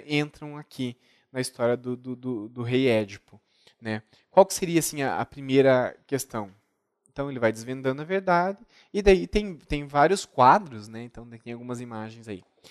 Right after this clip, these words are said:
Aspectos presentes nesse mito ainda são problemática da atualidade. Uma, uma questão interessante é a questão do incesto, né? A gente condena o incesto até hoje.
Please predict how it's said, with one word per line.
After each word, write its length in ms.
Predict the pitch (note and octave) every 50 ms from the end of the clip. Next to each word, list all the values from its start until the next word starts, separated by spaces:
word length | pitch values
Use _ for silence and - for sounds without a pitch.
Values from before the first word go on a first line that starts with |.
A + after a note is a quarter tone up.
| - - - _
Aspectos 520 | - D3+ - - - A#3+ B3 - - -
presentes 440 | - - F#3+ E3+ F3 F3 F3+ - -
nesse 280 | D#3 C#3+ C#3 - - C3
mito 320 | C3 D3 D3+ D3 - D3
ainda 320 | C#3+ E3+ G3 G#3+ G#3+ G#3
são 260 | G3+ - - F#3 F#3 F#3+
problemática 720 | - F#3+ F3 F3 F3 D3+ C#3 C3+ C#3+ D3 - - - -
da 180 | D#3 D#3 D3+ C#3+
atualidade. 800 | C#3+ - - D#3 D#3 E3+ E3 D3+ B2+ G#2+ F#2+ E2+ - - - - _ _ _ _ _ _ _ _ _ _ _ _ _ _ _ _ _ _ -
Uma, 280 | F3 G#3 B3 A3+ E3
uma 200 | - E3 F3+ F#3+
questão 360 | F#3 - D#3 C#3+ - - D#3 D3+
interessante 840 | D3+ - - B2+ A2 G#2+ - - - E3 D#3+ C#3+ B2 - A2+ F#2+ - _ _ _ _ _ _ _
é 140 | - F#3 G3
a 60 | G3+
questão 380 | - - G#3 - - - F3 F3
do 100 | F3+ G3+
incesto, 640 | B3 B3+ - - - D#3+ D#3 D#3 - _ - C#3
né? 260 | B2+ B2+ B2+ C3+ C#3 _ _ _ _
A 80 | - A#2+
gente 240 | A#2+ C#3 D#3 - -
condena 560 | - - G3 G3+ F#3+ E3+ F3 G3+ B3 C4 B3+
o 80 | G#3
incesto 460 | F3 D#3+ - - - F3+ F#3+ F#3+ - F3+
até 220 | - - G3+ A3
hoje. 420 | A#3+ G3+ D#3+ C3+ A#2 A2 A2+ A2